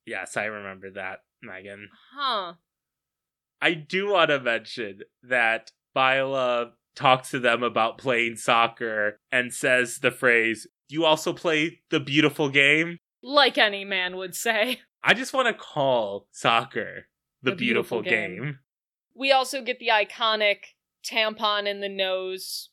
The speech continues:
Speaker 2: plot point.
Speaker 1: I will say, I think this is funny.
Speaker 2: I also think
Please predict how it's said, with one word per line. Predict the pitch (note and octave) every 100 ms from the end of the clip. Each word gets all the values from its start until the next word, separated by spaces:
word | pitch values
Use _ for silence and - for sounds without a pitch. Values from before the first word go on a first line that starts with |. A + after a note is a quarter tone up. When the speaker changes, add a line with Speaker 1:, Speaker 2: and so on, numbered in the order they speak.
| _
Speaker 2:
plot | - F#3+ F3 F3+ - -
point. | G#3 F3 E3+ E3+ - - _ _ _ _ -
Speaker 1:
I | E3+ A#3 A#3
will | B2 B2+ C3
say, | A#2+ - G#2 E2 _ _ _ -
I | D#3 A3
think | B3 - B2+ A2+ - _ _
this | A2+ D#3 A#2 - - - _ -
is | A#2+ -
funny. | - A#2+ A#2+ F2+ - - _ -
Speaker 2:
I | E4+
also | B4+ C5+
think | B4+ B4 D5